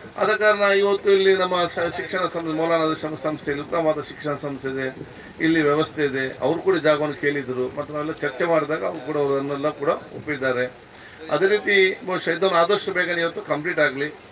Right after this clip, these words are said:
ಆ, ಅದಕ್ಕೆ ಮಾದರಿಯಾಗಿ ಮಾಡೆಲ್ ಆಗಿ ನೀವು ಮಾಡಿಕೊಂಡು ಹೋಗುವಂಥ ವ್ಯವಸ್ಥೆ ಇವತ್ತು ಮಾಡಿ. ಮತ್ತೆ ಅದು ನಾವು ಆಗಬಾರ್ದು.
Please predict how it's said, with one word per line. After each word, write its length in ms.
ಆ, 40
ಅದಕ್ಕೆ 460
ಮಾದರಿಯಾಗಿ 680
ಮಾಡೆಲ್ 440
ಆಗಿ 200
ನೀವು 200
ಮಾಡಿಕೊಂಡು 440
ಹೋಗುವಂಥ 220
ವ್ಯವಸ್ಥೆ 360
ಇವತ್ತು 180
ಮಾಡಿ. 300
ಮತ್ತೆ 280
ಅದು 160
ನಾವು 180
ಆಗಬಾರ್ದು. 600